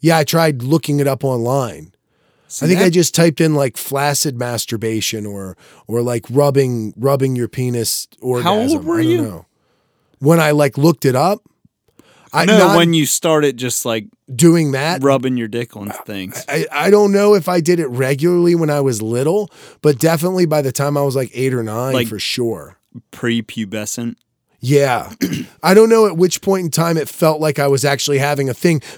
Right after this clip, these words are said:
Speaker 1: but there would be a distinct finish. It would be, you were done. Like,
Speaker 2: Yeah.
Speaker 1: I think I was experiencing some form of an orgasm at a
Speaker 2: Yeah.
Speaker 1: very young age.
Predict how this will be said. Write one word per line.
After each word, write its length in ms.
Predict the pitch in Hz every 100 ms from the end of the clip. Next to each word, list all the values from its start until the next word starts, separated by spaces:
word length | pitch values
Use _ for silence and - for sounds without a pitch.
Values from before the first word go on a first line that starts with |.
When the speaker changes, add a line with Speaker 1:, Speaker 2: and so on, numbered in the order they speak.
| -
Speaker 1:
but 140 | 156
there 140 | 190 202
would 120 | 208
be 140 | 220
a 80 | 214
distinct 640 | 170 160 - 208 214 165
finish. 580 | - - 170 110 - -
It 200 | 131 143
would 120 | 147 147
be, 260 | 151 143
you 200 | 135 147
were 120 | 156 139
done. 420 | 143 127 98 73 _ _
Like, 220 | 110 139
Speaker 2:
Yeah. 80 | 160
Speaker 1:
I 40 | 165
think 160 | 180
I 80 | 175
was 120 | 170 156
experiencing 680 | - - 175 180 170 160 143
some 300 | - 175 175
form 280 | 185 175
of 100 | 165
an 100 | 147
orgasm 600 | 143 139 131 123 120 117
at 100 | 113
a 40 | 110
Speaker 2:
Yeah. 60 |
Speaker 1:
very 320 | 104 131 131 123
young 240 | 113 110
age. 440 | 104 85 - -